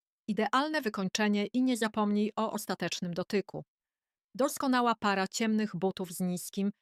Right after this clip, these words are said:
blokowym obcasem lub botki z migdałowym czubkiem, bo każdy krok powinien brzmieć jak cichy aplauz. Z tym typem jeansów nie tylko wyglądasz szczuplej. Wyglądasz jak królowa,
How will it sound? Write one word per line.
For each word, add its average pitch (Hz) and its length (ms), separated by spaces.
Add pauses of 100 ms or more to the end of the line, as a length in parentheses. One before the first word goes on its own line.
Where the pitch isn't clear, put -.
(240)
blokowym 285 460
obcasem 247 600
lub 175 180
botki 208 400
z 202 80
migdałowym 196 540
czubkiem, 214 480 (400)
bo 247 80
każdy 285 400
krok 233 300
powinien 214 400
brzmieć 185 340
jak 185 140
cichy - 340
aplauz. 147 600 (760)
Z - 140
tym 339 280
typem 247 380
jeansów 196 540
nie 254 160
tylko 285 300
wyglądasz 170 440
szczuplej. 147 520 (500)
Wyglądasz 285 440
jak 226 180
królowa, 202 540